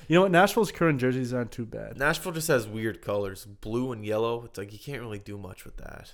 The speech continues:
Speaker 1: What do you mean? Look, how many teams have blue and yellow?
Speaker 2: Michigan. That's a great, but they see Michigan does
Speaker 1: The
Speaker 2: it
Speaker 1: Saint
Speaker 2: right.
Speaker 1: Louis Blues?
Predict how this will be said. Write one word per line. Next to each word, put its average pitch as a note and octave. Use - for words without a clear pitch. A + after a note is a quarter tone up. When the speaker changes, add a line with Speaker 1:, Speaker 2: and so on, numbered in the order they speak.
Speaker 1:
What G#3
do A#3+
you D#3
mean? C#3+
Look, C#3+
how G3+
many G3+
teams G3
have F3+
blue F3+
and F#3
yellow? F3+
Speaker 2:
Michigan. A2
That's G#2+
a A2
great, G#2+
but G#2+
they C3
see B2+
Michigan C3+
does A#2
Speaker 1:
The A2+
Speaker 2:
it G2
Speaker 1:
Saint C#3
Speaker 2:
right. D3
Speaker 1:
Louis C#3
Blues? C#3+